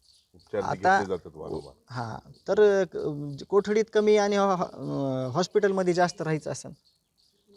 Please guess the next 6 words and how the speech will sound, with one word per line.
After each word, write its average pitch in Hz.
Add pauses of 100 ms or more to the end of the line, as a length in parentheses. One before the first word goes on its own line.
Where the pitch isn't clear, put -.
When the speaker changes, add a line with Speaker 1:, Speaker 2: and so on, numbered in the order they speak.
(540)
Speaker 2:
संपर्कात 175
येणारे 165
लोक, 156 (600)
त्यांना 156
देणारा 156
कोणी 156